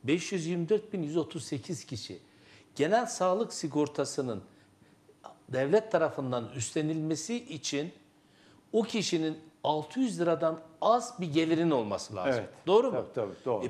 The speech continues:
Speaker 1: peki şu an Türkiye'de yedi milyon beş yüz yirmi dört bin yüz otuz sekiz kişinin altı yüz liradan az ve günde on lira civarında bir geliri olduğu ya da olmadığı tartışılıyor.
Speaker 2: Olmadı, evet.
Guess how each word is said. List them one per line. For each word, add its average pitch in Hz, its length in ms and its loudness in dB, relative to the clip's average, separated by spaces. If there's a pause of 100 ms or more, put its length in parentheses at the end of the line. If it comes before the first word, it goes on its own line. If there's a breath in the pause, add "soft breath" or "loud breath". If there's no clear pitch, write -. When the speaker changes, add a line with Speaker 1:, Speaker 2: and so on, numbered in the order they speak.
Speaker 1:
peki 214 260 6
şu 247 160 2
an 190 160 2
Türkiye'de 185 680 2 (300 loud breath)
yedi 175 280 4
milyon 165 440 4
beş 185 240 0
yüz 180 140 -6
yirmi 185 200 -2
dört 240 240 0
bin 147 120 0
yüz 190 220 0
otuz 196 280 0
sekiz - 480 -4
kişinin 175 440 0 (560 loud breath)
altı 185 400 2
yüz 262 240 6
liradan 165 500 4
az 247 380 4 (500 loud breath)
ve 170 100 6
günde 214 300 4
on 247 480 6
lira 202 300 6 (160)
civarında 175 640 2
bir 214 80 0
geliri 170 500 2
olduğu 190 480 0
ya 233 140 8
da 247 80 6
olmadığı 151 540 6
tartışılıyor. 113 480 -2
Speaker 2:
Olmadı, 101 140 -4
evet. 95 200 -6